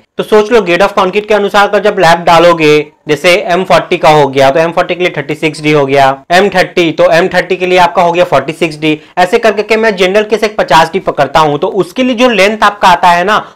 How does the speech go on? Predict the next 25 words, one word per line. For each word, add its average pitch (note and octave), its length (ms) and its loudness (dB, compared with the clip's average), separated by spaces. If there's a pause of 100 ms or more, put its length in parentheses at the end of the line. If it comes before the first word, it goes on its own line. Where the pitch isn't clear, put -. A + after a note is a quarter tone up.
उसका F#3 200 -4
costing G#3 380 -2
निकालोगे F3 400 0
तो F3 120 -2
वो F3+ 80 0
ज्यादा C#3+ 280 0
महंगा C3+ 360 -4
पड़ B2 180 -4
जाता A2+ 260 -8
है। G#2+ 140 -8 (160)
Plus A#3 360 2
जैसे E3+ 260 0
जैसे C4 200 2
आप - 120 -4
हायर F#3 320 0
डाया F#3+ 200 2
में F#3+ 100 -4
जाओगे E3+ 300 2
ना, G#3+ 100 0
आपको F3+ 380 0
steel F#3+ 420 -8
bar E3 420 2
उस G3+ 200 -4
lap D#3+ 320 0
में G3 100 -2